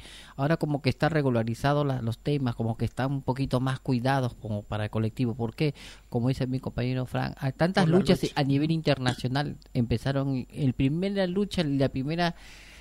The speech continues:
Speaker 1: eh, manit-, mm, como te digo, el matrimonio igualitario fue en Holanda.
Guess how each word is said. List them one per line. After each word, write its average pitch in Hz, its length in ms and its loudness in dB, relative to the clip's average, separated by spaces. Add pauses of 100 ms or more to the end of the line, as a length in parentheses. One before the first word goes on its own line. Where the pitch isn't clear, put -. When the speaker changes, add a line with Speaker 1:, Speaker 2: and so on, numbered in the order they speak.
(100)
Speaker 1:
eh, 135 480 2
manit-, 135 400 0
mm, 127 300 -2 (500)
como 143 180 0
te 156 120 0
digo, 139 180 -2
el 131 480 -2
matrimonio 139 420 -2
igualitario 147 480 2
fue 151 140 0
en 147 180 -2
Holanda. 117 800 0